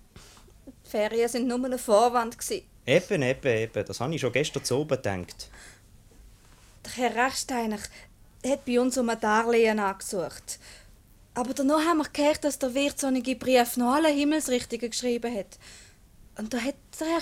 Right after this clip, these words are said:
Speaker 1: gerade gemeint, da kann etwas nicht stimmen. Und hat mich da angeschickt für, äh, wenig zu kundschaften.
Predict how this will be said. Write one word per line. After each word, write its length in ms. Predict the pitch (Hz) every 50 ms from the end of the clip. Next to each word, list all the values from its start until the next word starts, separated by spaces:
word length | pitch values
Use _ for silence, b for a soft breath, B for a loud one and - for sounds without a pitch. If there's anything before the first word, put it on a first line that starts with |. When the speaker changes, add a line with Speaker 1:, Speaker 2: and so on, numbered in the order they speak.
| -
Speaker 1:
gerade 240 | - - 294 302 - -
gemeint, 300 | 254 262 277 320 320 -
da 60 | 285
kann 200 | 269 - 277 269
etwas 300 | 262 262 262 254 240 -
nicht 180 | 247 240 233 -
stimmen. 420 | - - 226 233 254 269 277 220 B B B B B B B B -
Und 120 | - 220 220
hat 160 | 254 262 262
mich 120 | 285 277
da 100 | 247 240 220 196 196 214
angeschickt 440 | 240 254 247 - - 262 233 -
für, 160 | - - 226 214
äh, 140 | 208 202 196 B B B B B B B - - - 131 202 202
wenig 320 | 214 220 220 220 208 208
zu 80 | - -
kundschaften. 800 | - - 214 233 254 247 - - 254 185 175 - - - - 175